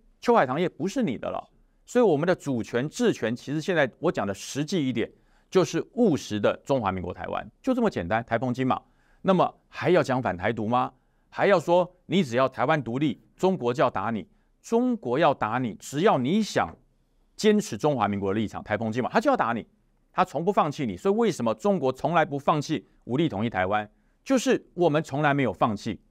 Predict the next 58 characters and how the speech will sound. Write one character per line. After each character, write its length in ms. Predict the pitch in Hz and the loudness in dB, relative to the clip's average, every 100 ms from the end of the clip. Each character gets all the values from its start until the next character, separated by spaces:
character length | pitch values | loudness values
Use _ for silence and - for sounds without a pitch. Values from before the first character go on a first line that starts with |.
| _ | _
台 200 | - 110 | -2 -2
澎 200 | 107 101 | 0 -4
金 160 | - 113 | -2 0
马 200 | 95 85 | 0 -4
的 100 | 90 | -8
主 240 | - 85 | -8 -10
权， 180 | - - - | -10 -12 -8
从 180 | 131 | 0
来 100 | 165 | 0
不 100 | 127 | 0
放 240 | 110 123 98 | 0 0 0
弃， 180 | - 95 | -6 -10
这 140 | - 233 | -2 0
是 80 | 233 | 0
我 140 | 110 | -2
们 100 | 90 | 0
的 80 | 110 | -2
国 160 | 90 | -2
家。 260 | 87 92 95 _ _ _ _ | 0 0 0 _ _ _ _
另 120 | - | 2
外 100 | 240 | 4
我 160 | 147 135 | 4 2
讲 220 | 147 90 | 2 0
哦， 180 | 82 50 - _ _ _ _ | -2 -6 -10 _ _ _ _
呃， 240 | - 113 113 | -4 -2 -2
很 220 | - 104 | -2 0
多 160 | 180 147 | 2 2
人 100 | 123 | 2
说， 320 | 131 135 139 _ _ _ | 0 0 -2 _ _ _
呃， 220 | - 101 98 - _ | -2 -2 -2 -8 _
选 360 | - 123 156 | -4 2 2
举 160 | 170 101 | 2 -2
选 240 | - 87 | -2 -4
完 200 | 82 92 | -2 -4
以 80 | 87 | -4
后 260 | - - - - _ - _ _ | -4 -4 -4 -20 _ -20 _ _
回 140 | 107 | -4
不 120 | 95 | -4
去 220 | 101 - 87 | -4 -4 -6
了， 120 | - _ _ _ _ | -8 _ _ _ _
回 140 | - 135 | -2 0
不 100 | 143 | 0
去 180 | - | -2
了， 120 | 135 - | -4 -4
回 180 | 127 151 | -2 0
不 100 | 175 | 0
去 200 | - 139 | 0 -2
以 40 | |
前 140 | - 92 | -2 -2
的 80 | |
两 180 | 92 87 | -4 -2
岸。 160 | 98 92 _ _ _ _ - | -4 -4 _ _ _ _ 0
关 200 | 214 214 | 2 4
键 160 | 190 | 0
不 120 | 117 | -2
在 200 | 117 170 | 0 0
我 120 | 120 - | 0 -8
们， 160 | 82 | -16